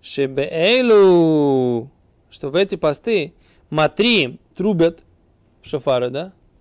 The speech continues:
«Веной алем этахануйот», да?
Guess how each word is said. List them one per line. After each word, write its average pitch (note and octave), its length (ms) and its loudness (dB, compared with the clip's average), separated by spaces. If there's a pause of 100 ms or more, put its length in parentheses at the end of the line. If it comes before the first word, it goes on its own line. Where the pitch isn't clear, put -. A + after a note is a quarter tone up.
(880)
«Веной E3+ 580 0
алем G#3 260 4
этахануйот», D#3+ 720 -2 (2000)
да? D#3+ 400 -2